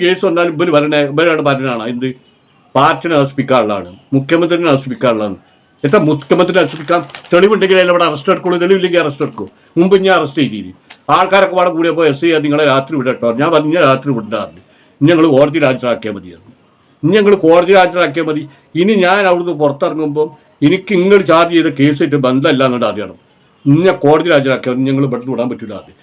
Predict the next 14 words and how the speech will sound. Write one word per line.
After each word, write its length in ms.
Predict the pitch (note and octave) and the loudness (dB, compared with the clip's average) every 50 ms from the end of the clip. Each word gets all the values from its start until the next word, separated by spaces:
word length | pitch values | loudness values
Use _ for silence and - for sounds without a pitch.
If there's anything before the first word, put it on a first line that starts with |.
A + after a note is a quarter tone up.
| _ _ _ - D3+ | _ _ _ -2 0
ഇവിടുന്ന് 260 | C#3+ D#3+ G3+ G3+ G3 | 2 4 4 2 2
നിങ്ങൾ 140 | A3+ G3+ G3 F#3 E3+ | 2 4 4 4 4
വിടുകയാണെങ്കിൽ 380 | D#3+ D#3+ F3+ F3+ F3 F3 E3 E3 D3+ | 4 4 4 2 2 2 0 0 -2
രണ്ടാളെ 300 | D3+ E3 E3 D#3+ D#3 D3+ C#3+ C#3 | 0 0 0 2 2 2 4 2
ആൾ 80 | D3 D#3 C#3+ D#3+ | 2 0 0 -2
ജാമ്യത്തിൽ 320 | D#3 D#3 E3 D3+ D3 D3+ D#3 C#3 C#3 | -2 -2 -4 -4 -4 -4 -2 -2 0
ഞങ്ങൾ 140 | C3+ C3 C#3 | 0 0 -2
ഇവിടുന്ന് 220 | C#3 C3 C3+ C#3 C3+ | -2 -2 -2 -4 -4
സ്റ്റേഷനിൽ 340 | - B2 B2 - C3+ C3+ C3+ A#2+ | -4 -8 -8 -6 -4 -4 -4 -4
വിടാവുക. 360 | G#2+ G#2+ G#2+ G#2+ F#2+ F2+ F#2 _ - - _ _ _ _ _ _ _ _ _ _ _ _ _ _ _ - _ _ - B2+ B2+ | -4 -8 -10 -10 -12 -14 -16 _ -20 -20 _ _ _ _ _ _ _ _ _ _ _ _ _ _ _ -20 _ _ -2 2 2
അവസാനം 280 | C3+ C3+ C#3+ D3 D3+ C#3+ C3+ | 2 2 2 2 2 2 2
ആൾ 80 | C#3+ C#3+ D3 | 2 2 0
ജാമ്യത്തിൽ 320 | D3+ D3 D3+ D3 C#3+ C#3+ C#3 | 0 0 -2 -4 -4 -6 -6
വിട്ട് 140 | - - C3+ | -6 -6 -6